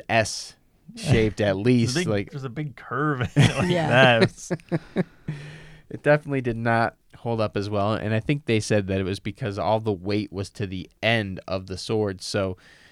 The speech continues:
Speaker 1: when it was swinging, it was giving it just that much extra force to bend it near the handle, which is where
Speaker 2: Right.
Speaker 1: that big curve showed up. So in the long run, the Matt, you know, he, he did deliver even though he had issues, but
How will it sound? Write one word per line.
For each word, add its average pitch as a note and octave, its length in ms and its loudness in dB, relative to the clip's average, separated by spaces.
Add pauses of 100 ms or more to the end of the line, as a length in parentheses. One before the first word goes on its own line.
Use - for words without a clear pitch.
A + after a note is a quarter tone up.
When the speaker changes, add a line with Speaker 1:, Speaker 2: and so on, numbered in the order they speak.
(160)
Speaker 1:
when A2 380 2
it G2+ 180 -4
was F#2+ 140 -6
swinging, A2 560 -4
it G2 100 -8
was G2+ 200 -6
giving G#2 300 -4
it G2 100 -8
just - 180 -12
that G#2 140 -2
much G#2 260 -8
extra G2 300 -10
force G#2 420 -4
to F#2+ 140 -10
bend G2+ 360 -2
it G2 220 -8
near G2+ 240 -2
the F2+ 140 -4
handle, F#2+ 500 -4
which G2 180 -12
is F2+ 200 -10
where F#2+ 240 -2
Speaker 2:
Right. F#2 80 -4
Speaker 1:
that F2+ 200 -6
big F#2+ 220 -8
curve G2 400 -4
showed F#2 300 -2
up. F2 260 -4 (640)
So G#2 560 2
in G#2 140 -6
the G#2 80 -4
long C#3 280 4
run, G#2+ 440 2 (1800)
the A2+ 360 0
Matt, A#2 380 0
you A#2 120 -2
know, G#2+ 260 0
he, A2+ 240 -4 (100)
he A#2 140 -6
did B2+ 200 2
deliver A#2 480 4
even A2 240 2
though A2 100 0
he G#2+ 100 2
had G#2+ 180 2
issues, G#2 480 0
but G2 320 -2